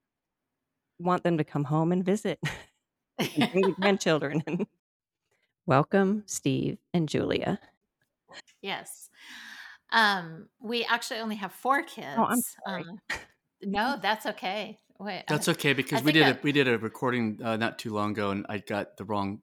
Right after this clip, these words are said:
Speaker 3: numbers of years that our son Wes had been married.
Speaker 2: <laughs> Yeah.
Speaker 3: And so in the middle of the podcast, we're going, "Oh, you know, this is why we just let the tape roll."
Speaker 2: Yeah. Um,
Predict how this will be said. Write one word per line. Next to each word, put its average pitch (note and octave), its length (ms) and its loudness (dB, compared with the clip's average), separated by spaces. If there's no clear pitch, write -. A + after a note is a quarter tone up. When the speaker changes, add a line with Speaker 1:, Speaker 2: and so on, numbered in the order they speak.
Speaker 3:
numbers G#2 300 -6
of G2 60 -6
years G2 240 -4
that F#2+ 100 -6
our F2+ 100 -8
son F#2+ 240 -6
Wes F2+ 180 -6
had F2 140 -10
been F2 260 -6
married. F2+ 320 -6
Speaker 2:
<laughs> A#2+ 120 -8
Yeah. C4+ 140 -6
Speaker 3:
And A2+ 120 0
so B2+ 100 0
in B2 40 2
the A#2+ 80 2
middle A#2+ 180 2
of G#2 80 -6
the - 60 -16
podcast, G#2+ 480 2
we're A#2 40 -4
going, A2+ 120 0
"Oh, E3 160 6
you D3 80 -2
know, C#3+ 140 2
this C#3 240 -2
is B2+ 100 -6
why A#2+ 220 4
we A#2 200 0
just A2+ 200 -8
let A2+ 100 -2
the A2+ 80 -6
tape G2+ 280 -2
roll." F#2 200 -4
Speaker 2:
Yeah. - 320 -4
Um, G#3+ 680 -2